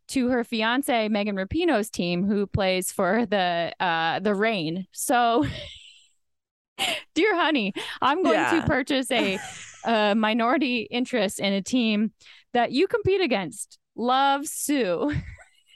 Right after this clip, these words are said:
Speaker 1: Like,
Speaker 2: I
Speaker 1: it's just
Speaker 2: love
Speaker 1: so
Speaker 2: it. I
Speaker 1: good.
Speaker 2: think it's so, like, and that's the competitive spirit too that I
Speaker 1: Yes.
Speaker 2: feel like they have in their household. Like, that's
Speaker 1: They,
Speaker 2: so funny.
Speaker 1: for sure. And the, um, so someone asked her, asked Sue about it.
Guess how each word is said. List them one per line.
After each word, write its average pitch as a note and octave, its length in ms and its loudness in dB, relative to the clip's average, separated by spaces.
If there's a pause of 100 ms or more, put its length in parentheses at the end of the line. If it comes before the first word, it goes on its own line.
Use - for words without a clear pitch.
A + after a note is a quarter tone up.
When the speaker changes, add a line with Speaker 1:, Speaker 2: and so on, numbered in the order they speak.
(600)
Speaker 1:
Like, F4+ 100 0
Speaker 2:
I A#3 160 2
Speaker 1:
it's A3 80 0
just G#3+ 100 0
Speaker 2:
love G3 340 2
Speaker 1:
so - 60 -2
Speaker 2:
it. B2 160 -2
I - 100 0
Speaker 1:
good. - 100 0
Speaker 2:
think G#3 160 -4
it's A#3 180 -6
so, G3+ 240 -2
like, G#3+ 300 -4 (320)
and A3 180 0
that's A3 240 -2
the G4 100 0
competitive F#3 640 0
spirit D#3+ 520 -2
too G3+ 140 0
that - 180 4
I F4 60 4
Speaker 1:
Yes. G#3+ 100 -4
Speaker 2:
feel F3 180 0
like E3 200 0
they D#3+ 120 0
have C#3+ 240 2
in F3+ 120 -4
their E3 120 0
household. C3+ 580 -2
Like, G3 140 -2
that's G3+ 180 0
Speaker 1:
They, C4 180 2
Speaker 2:
so F#3+ 320 2
funny. F#3 240 -2
Speaker 1:
for C#4+ 40 0
sure. D4 340 -2 (300)
And B3+ 160 2
the, B3+ 80 -2 (320)
um, G#3+ 320 2
so C4+ 160 -2
someone D#4+ 320 0
asked G#3+ 380 -4
her, F#3 160 -4
asked G3+ 320 -2
Sue B3 160 0
about E3+ 320 -2
it. - 260 -6